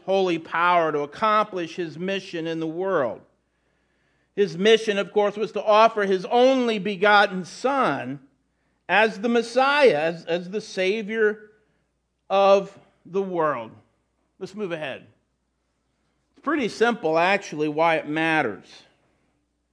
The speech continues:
My little cartoon here, I hope you can see it. I wish I would have blown it up a little bit, but over here on the left-hand side is, that's us. Of course, this is the,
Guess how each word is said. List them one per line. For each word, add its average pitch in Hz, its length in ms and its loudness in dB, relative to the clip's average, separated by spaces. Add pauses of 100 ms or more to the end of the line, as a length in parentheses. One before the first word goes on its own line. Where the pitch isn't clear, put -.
(880)
My 156 60 -14
little 185 160 -4
cartoon 175 640 -2
here, 127 220 -6
I 127 80 -4
hope 143 180 -6
you 123 80 -12
can 113 180 -16
see 123 300 -12
it. 107 140 -6
I 117 80 -6
wish 113 180 -14
I 113 60 -12
would 110 100 -12
have 107 160 -16 (100)
blown 113 440 -18
it 104 100 -12
up 113 160 -10
a 101 60 -20
little 98 240 -16
bit, 104 320 -14
but 98 140 -18 (720)
over 233 160 0
here 220 120 4
on 208 100 6
the 170 80 -2
left-hand 175 560 2
side 165 380 0
is, 127 320 -10 (1300)
that's - 220 -14
us. 104 360 -8
Of - 120 -20
course, 143 240 -6
this 156 200 -10
is 117 140 -16
the, 113 320 -8